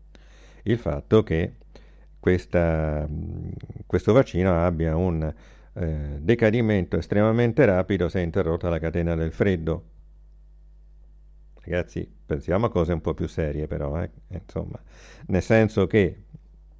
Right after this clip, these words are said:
non si può dubitare di tutto, è è assurdo, è veramente assurdo, nel senso che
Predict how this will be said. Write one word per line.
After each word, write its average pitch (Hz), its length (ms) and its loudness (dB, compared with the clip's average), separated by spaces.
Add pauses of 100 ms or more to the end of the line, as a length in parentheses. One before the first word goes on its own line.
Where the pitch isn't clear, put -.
(220)
non 90 240 -6
si 80 140 -6
può 92 240 4
dubitare 80 720 -2
di 80 360 -4
tutto, - 640 -14
è 90 220 -4 (440)
è 95 80 -8
assurdo, 82 720 -4 (1000)
è 90 180 -6
veramente 87 760 -2
assurdo, 78 680 0 (920)
nel 80 120 -2
senso 101 540 4
che 95 400 2